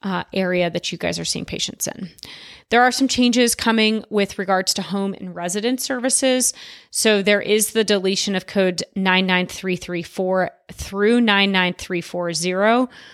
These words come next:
which is the rest home C P T codes, um, which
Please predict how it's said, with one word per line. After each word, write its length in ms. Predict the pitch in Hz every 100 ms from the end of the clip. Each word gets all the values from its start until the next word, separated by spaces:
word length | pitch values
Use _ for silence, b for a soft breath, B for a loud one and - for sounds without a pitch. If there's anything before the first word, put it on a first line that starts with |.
| B B
which 260 | 202 202 208
is 200 | 196 185
the 200 | 196 180
rest 440 | 180 180 - -
home 420 | - 208 180 180
C 200 | - -
P 160 | 175 165
T 220 | 160 165
codes, 560 | - - - - - - B B B B _
um, 280 | 196 185 180
which 260 | 190 185